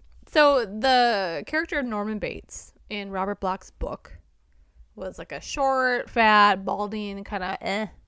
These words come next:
guy. Uh, probably similar to Ed Gein. Um,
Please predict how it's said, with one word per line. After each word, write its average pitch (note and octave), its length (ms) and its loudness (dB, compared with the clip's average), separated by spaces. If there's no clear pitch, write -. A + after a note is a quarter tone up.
guy. G#3 400 0
Uh, G#3+ 240 -6
probably B3 260 -2
similar A3+ 320 -8
to G#3+ 280 -10
Ed G3 180 -6
Gein. G3 320 -6
Um, E3 320 -8